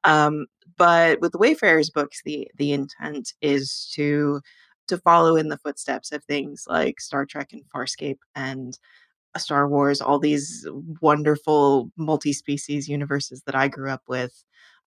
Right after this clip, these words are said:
and to make you feel like you could be part of it, that you could easily inhabit it. Um, so it is a very conscious choice on my part to, um, to make them more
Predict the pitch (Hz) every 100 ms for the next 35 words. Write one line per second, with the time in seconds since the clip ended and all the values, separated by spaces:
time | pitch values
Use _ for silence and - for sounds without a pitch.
0 | - 226 226 220 208 208 196 185 - 214
1 | 196 185 170 165 156 151 - 147 143 147
2 | 147 - - 135 135 139 110 104 98 151
3 | - 143 147 - 143 139 131 127 165 123
4 | 110 127 - - _ _ - _ - 147
5 | 147 151 - - 160 156 147 165 165 156
6 | 151 156 151 151 151 147 - 165 151 -
7 | 139 - 156 170 - - _ _ _ _
8 | _ _ _ - 180 175 175 170 175 175
9 | 156 - - 151 147 147 - 143 143 143
10 | 139 135 _ _ _ _ - - 170 156
11 | 151 147 - 156 151 147 147 151 147 151
12 | 151 147 143